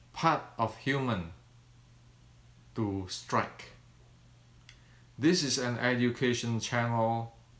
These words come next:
for the science and art of Wing Chun. This is not a channel to discuss on, uh, where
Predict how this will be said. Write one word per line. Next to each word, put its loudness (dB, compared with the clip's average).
for 0
the -4
science 0
and -8
art 2
of -8
Wing 0
Chun. 0
This 0
is -2
not 4
a 0
channel 0
to 0
discuss 2
on, -2
uh, -4
where 2